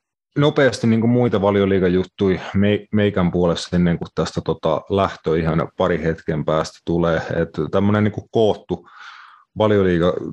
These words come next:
tota, kootut otsikot, et, ö, Manchester Citykin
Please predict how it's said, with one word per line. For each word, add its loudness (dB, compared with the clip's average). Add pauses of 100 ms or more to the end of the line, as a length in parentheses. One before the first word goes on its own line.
tota, -2 (140)
kootut 0
otsikot, -2
et, -2 (100)
ö, -4 (720)
Manchester -2
Citykin -2